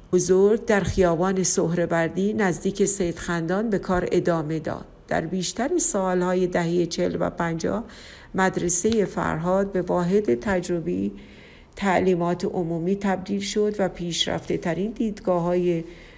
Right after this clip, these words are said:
دوران آموزش پرورش ایران نخست در این مجتمع بررسی و تجربه و در صورت کسب اعتبار در نظام آموزش و پرورش جاری می‌شد.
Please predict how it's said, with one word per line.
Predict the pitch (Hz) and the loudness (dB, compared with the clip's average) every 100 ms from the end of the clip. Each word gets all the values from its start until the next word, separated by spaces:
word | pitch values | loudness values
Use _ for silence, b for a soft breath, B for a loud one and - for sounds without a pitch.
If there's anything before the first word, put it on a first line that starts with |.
| B - - - - - | B -16 -16 -18 -18 -2
دوران | 180 175 180 196 254 | 2 4 4 2 0
آموزش | - 190 175 170 175 175 | 0 0 0 0 0 0
پرورش | - 160 160 165 170 - | 0 -2 0 0 -2 -2
ایران | 185 175 165 170 175 202 B B B B - | -2 -2 -2 0 -2 -4 B B B B -2
نخست | 180 190 185 - | -2 0 0 2
در | 175 | 0
این | 156 226 247 | 0 -2 0
مجتمع | 214 202 208 202 196 | -2 0 0 0 0
بررسی | 185 196 196 202 202 214 | 0 2 2 0 -2 -2
و | 196 | -2
تجربه | 196 202 - 202 196 214 240 B B B | -2 -4 -2 0 2 0 -2 B B B
و | - | -2
در | 180 170 | 0 -2
صورت | - 180 175 202 240 | -2 -2 0 0 -2
کسب | 233 202 170 170 | -2 -2 -2 -2
اعتبار | - 165 165 160 170 196 220 B B B | -2 -2 -2 -2 -2 -4 -6 B B B
در | 175 | -2
نظام | 175 175 170 185 226 | 0 0 -2 -2 -2
آموزش | 254 - 175 170 160 170 - | -2 -2 -2 -2 -4 -4 -4
و | |
پرورش | 160 175 156 160 160 160 | -4 -4 -2 -2 -2 -2
جاری | - 165 151 156 | 0 0 0 -4
می‌شد. | 151 - - | -4 -6 -8